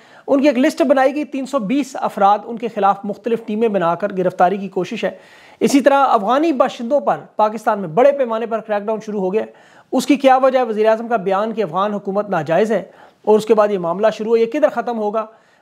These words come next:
मलेशिया, सऊदी अरब के बाद दमाम और दुबई एयरपोर्ट पर भी जहाज़ पीआईए के पकड़ लिए गए।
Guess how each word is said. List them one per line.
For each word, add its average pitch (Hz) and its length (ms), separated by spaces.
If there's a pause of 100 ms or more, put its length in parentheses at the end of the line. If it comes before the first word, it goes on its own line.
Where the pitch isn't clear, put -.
मलेशिया, 254 380
सऊदी 262 360
अरब 269 160
के 254 120
बाद 214 300
दमाम 214 380
और 202 140
दुबई 190 320
एयरपोर्ट 220 460
पर 214 120
भी 202 140
जहाज़ 180 440
पीआईए 196 260
के 202 80
पकड़ 190 300
लिए 226 200
गए। 180 180